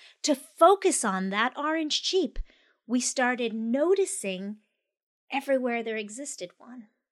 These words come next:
And this is where the magic of focusing on something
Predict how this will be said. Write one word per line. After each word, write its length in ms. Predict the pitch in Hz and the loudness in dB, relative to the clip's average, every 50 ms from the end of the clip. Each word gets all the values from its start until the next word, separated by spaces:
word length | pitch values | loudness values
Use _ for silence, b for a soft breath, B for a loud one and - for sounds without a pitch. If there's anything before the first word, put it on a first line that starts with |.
| _ _ _ _ _ _ _ _ _ _ _ _ _ _ - - | _ _ _ _ _ _ _ _ _ _ _ _ _ _ -10 -4
And 160 | 226 247 269 | -2 0 2
this 260 | 302 330 359 - - | 2 2 0 0 0
is 160 | 427 403 381 - | -2 -2 0 2
where 140 | 294 285 | 2 4
the 120 | 262 262 247 | 4 4 4
magic 800 | 233 220 202 202 202 202 196 208 214 208 208 190 220 226 - - - | 6 6 6 6 6 4 4 4 2 0 -4 -6 -8 -8 -10 -8 -8
of 160 | 233 220 - | -8 -8 -8
focusing 880 | - - - - 254 285 285 349 330 - - - 214 196 196 190 202 196 - | -12 -8 0 2 2 2 2 0 -6 -6 -4 -2 0 0 0 -2 -4 -6 -6
on 220 | 196 190 185 196 | -6 -6 -6 -8
something 680 | - - - 294 311 320 311 - - 190 190 180 185 | -10 -4 0 2 2 2 0 -2 -2 -2 -2 -2 -4